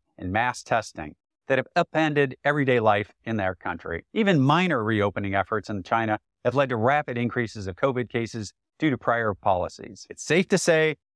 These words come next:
that one man and one policy cannot control a virus.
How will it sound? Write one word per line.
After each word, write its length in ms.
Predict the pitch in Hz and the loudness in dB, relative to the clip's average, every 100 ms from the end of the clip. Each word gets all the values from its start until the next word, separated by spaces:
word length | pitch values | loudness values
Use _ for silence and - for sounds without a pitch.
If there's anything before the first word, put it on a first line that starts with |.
| - | -8
that 140 | 104 | -2
one 260 | 113 170 165 | 2 4 2
man 360 | 151 147 147 | -2 -2 -6
and 180 | 135 95 | -8 -2
one 160 | 123 139 | 0 2
policy 560 | 127 123 - 127 117 _ _ | 2 2 2 0 0 _ _
cannot 300 | - 117 113 | -2 0 0
control 380 | - 98 104 98 | -2 -2 0 0
a 40 | 87 | 2
virus. 540 | 87 76 82 - | 2 0 -6 -12